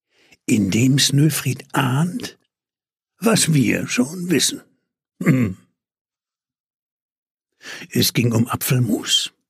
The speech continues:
Erinnert ihr euch? Später konnte Snöfried beim besten Willen nicht mehr sagen, warum er gerade an diesem Morgen an Apfelmus denken musste.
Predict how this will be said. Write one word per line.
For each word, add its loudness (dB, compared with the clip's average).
Erinnert 2
ihr 0
euch? -10
Später 2
konnte 4
Snöfried 4
beim 2
besten 2
Willen 4
nicht 2
mehr 2
sagen, 2
warum 4
er 2
gerade 2
an 4
diesem 4
Morgen 4
an 0
Apfelmus 2
denken 2
musste. 2